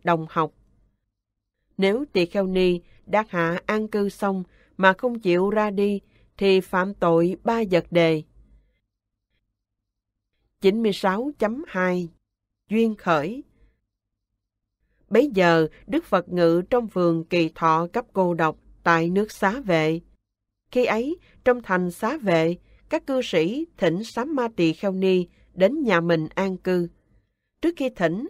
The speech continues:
họ cùng nhau lập quy chế cúng dường chúng tăng cho đến hết mùa an cư thì thôi. Khi ấy, Sám Ma Tỳ Kheo Ni an cư xong không chịu đi, nên bị các cư sĩ chê bai, hiềm trách.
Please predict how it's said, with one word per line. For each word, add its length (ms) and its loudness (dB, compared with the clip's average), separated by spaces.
họ 160 2
cùng 300 0
nhau 220 0
lập 260 0
quy 180 0
chế 400 0
cúng 240 -2
dường 300 2
chúng 300 -4
tăng 280 -4
cho 100 2
đến 300 2
hết 260 -4
mùa 380 4
an 220 -4
cư 240 -2
thì 240 -2
thôi. 340 -2
Khi 140 -2
ấy, 320 -2
Sám 340 -2
Ma 280 0
Tỳ 120 0
Kheo 200 -4
Ni 280 0
an 280 -4
cư 220 0
xong 340 -4
không 260 0
chịu 280 0
đi, 260 2
nên 180 4
bị 140 2
các 340 -8
cư 160 2
sĩ 380 -2
chê 200 2
bai, 480 -2
hiềm 320 0
trách. 200 -6